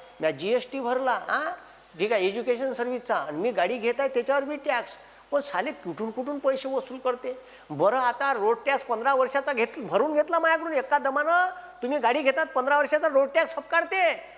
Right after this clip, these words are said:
आणि पुन्हा साले टोलचे पैसे हपकाडते. म्हणजे साले टॅक्स होय का, का होय हे?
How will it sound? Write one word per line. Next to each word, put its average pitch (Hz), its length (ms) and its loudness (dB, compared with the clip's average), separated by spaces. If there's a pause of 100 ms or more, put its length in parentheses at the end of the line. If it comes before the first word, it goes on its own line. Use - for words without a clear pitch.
(140)
आणि 196 100 -2
पुन्हा 247 300 -2
साले 277 240 -2
टोलचे 285 340 -2
पैसे 285 300 -4
हपकाडते. 262 520 -2 (380)
म्हणजे 247 220 0
साले 190 340 -2
टॅक्स 185 360 0
होय 233 100 -2
का, 285 140 -6
का 156 220 -2
होय 220 220 2
हे? 302 160 -2